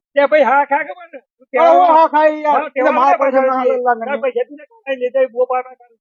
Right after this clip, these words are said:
Speaker 2: કાલ ને કાલ કીધું કે?
Speaker 1: પૈસા નતા ને મારા છોકરાનો તહેવાર કરે.
Speaker 2: આ તહેવાર, એ છોકરાનો તહેવાર મારે નતો તહેવાર કરવાનો.
Speaker 1: આ
Speaker 2: આખો,
Speaker 1: છોકરા
Speaker 2: એમને આખો શિયાળો આમ નામ લ્યો તારે કોવા.
Speaker 1: એ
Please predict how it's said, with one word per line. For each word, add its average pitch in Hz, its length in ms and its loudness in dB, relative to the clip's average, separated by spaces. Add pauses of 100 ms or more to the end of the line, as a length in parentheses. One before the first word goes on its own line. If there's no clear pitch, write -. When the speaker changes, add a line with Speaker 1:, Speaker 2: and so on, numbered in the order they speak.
(120)
Speaker 2:
કાલ 302 220 0
ને 320 80 0
કાલ 302 200 -4
કીધું 302 240 -8
કે? 277 160 -2
Speaker 1:
પૈસા 240 240 -6
નતા 254 280 -10
ને 277 60 -14
મારા 269 280 -12
છોકરાનો 233 280 -10
તહેવાર 240 300 -8
કરે. - 220 -20 (160)
Speaker 2:
આ 302 100 0
તહેવાર, 285 340 0 (140)
એ 277 160 0
છોકરાનો 240 340 -8
તહેવાર 269 240 -6
મારે 233 140 -2
નતો 262 260 -10
તહેવાર 269 220 -4
કરવાનો. 277 280 -12
Speaker 1:
આ 285 120 -6
Speaker 2:
આખો, 247 260 -2
Speaker 1:
છોકરા 277 280 -6 (220)
Speaker 2:
એમને 277 200 -2
આખો 302 240 -6
શિયાળો 277 300 -2
આમ 277 140 -10
નામ 269 120 -10
લ્યો 254 220 -12
તારે 240 220 -6
કોવા. 220 280 -4
Speaker 1:
એ 233 40 -6